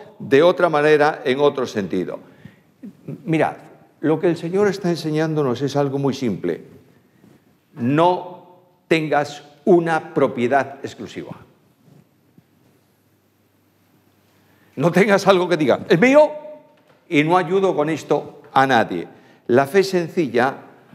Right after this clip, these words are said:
no ama de palabra. Tienes primera carta de Juan, capítulo tres, versículo dieciocho, que dice, "Hermanos,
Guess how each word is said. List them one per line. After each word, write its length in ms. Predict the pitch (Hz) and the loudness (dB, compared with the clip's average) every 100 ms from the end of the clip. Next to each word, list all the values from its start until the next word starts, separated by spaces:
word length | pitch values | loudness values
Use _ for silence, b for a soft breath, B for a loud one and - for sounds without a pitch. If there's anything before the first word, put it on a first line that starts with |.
| _ - | _ -10
no 340 | 123 147 160 | -6 -2 0
ama 240 | 160 147 135 | 0 -2 -6
de 100 | 127 | -6
palabra. 480 | 110 113 98 90 87 _ _ _ _ _ _ _ _ _ | -6 -6 -8 -12 -18 _ _ _ _ _ _ _ _ _
Tienes 320 | - 147 143 120 | -2 0 0 -4
primera 380 | 147 135 139 131 | -4 -2 -2 -2
carta 280 | 139 127 | -2 0
de 60 | 131 | 0
Juan, 260 | 123 165 165 | 0 -2 -2
capítulo 480 | 143 143 139 143 | -2 -2 0 -2
tres, 260 | 143 156 - | 0 -2 -2
versículo 400 | 131 110 151 156 | -6 -8 -8 -6
dieciocho, 480 | 143 120 165 160 143 | -4 -4 -4 -2 -2
que 80 | 147 | -2
dice, 200 | 143 143 | -2 -2
"Hermanos, 340 | 143 160 151 | -2 -2 -4